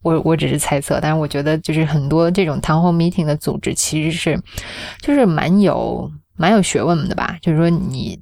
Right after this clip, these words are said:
选，选址，或者是说你这个提问的选择，然后遇到闹场怎么办，这种就其，其实都，都挺能够看得出来这个参选人和他的这个团队的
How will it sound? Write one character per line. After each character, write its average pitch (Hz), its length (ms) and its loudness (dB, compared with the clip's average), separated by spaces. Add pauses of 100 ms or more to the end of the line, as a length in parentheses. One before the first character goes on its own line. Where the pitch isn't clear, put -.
(140)
选， - 360 -2
选 170 280 0
址， 156 320 0
或 160 200 0
者 143 100 0
是 151 180 -2
说 165 380 2 (300)
你 156 120 0
这 156 80 0
个 160 120 4
提 160 200 0
问 170 160 4
的 160 200 4
选 147 260 -2
择， 127 340 0
然 127 140 0
后 165 160 2
遇 175 140 2
到 165 160 2
闹 165 200 2
场 147 280 -2
怎 143 60 -2
么 135 100 -2
办， 147 440 0
这 175 140 0
种 151 200 -4
就 147 180 -4
其， - 200 -10
其 151 200 -4
实 160 80 0
都， 170 360 2 (520)
都 214 180 4
挺 156 240 -2
能 139 180 -4
够 196 140 4
看 202 240 2
得 170 80 4
出 165 160 0
来 139 180 2
这 160 200 2
个 147 100 2
参 185 220 2
选 151 200 2
人 131 300 0
和 143 220 0
他 - 200 -2
的 160 140 2
这 151 140 -2
个 143 80 2
团 139 320 -2
队 202 180 4
的 135 180 -2